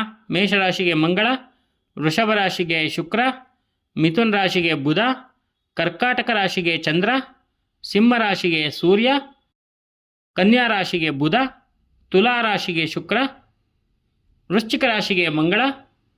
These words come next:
ಧನುಸ್ಸು ರಾಶಿಗೆ ಗುರು, ಮಕರ ರಾಶಿಗೆ ಶನಿ, ಕುಂಭ ರಾಶಿಗೆ ಶನಿ,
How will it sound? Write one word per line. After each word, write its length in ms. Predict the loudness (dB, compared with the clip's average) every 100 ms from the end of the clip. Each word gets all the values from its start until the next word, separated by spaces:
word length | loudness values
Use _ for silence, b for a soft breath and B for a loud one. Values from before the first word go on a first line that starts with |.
| -8
ಧನುಸ್ಸು 340 | 0 2 2 0
ರಾಶಿಗೆ 440 | 0 -2 -2 -2
ಗುರು, 280 | 0 2 2 0 -10 _ _ _ _ -4
ಮಕರ 280 | -2 0 2
ರಾಶಿಗೆ 480 | 2 0 -2 -2 -2
ಶನಿ, 500 | 0 0 2 0 -4 _ _ _ _ -6
ಕುಂಭ 260 | 0 0 0
ರಾಶಿಗೆ 500 | -2 -2 -2 -2 -2 -4 -6 _ _ _ -10
ಶನಿ, 540 | -2 2 2 2 -4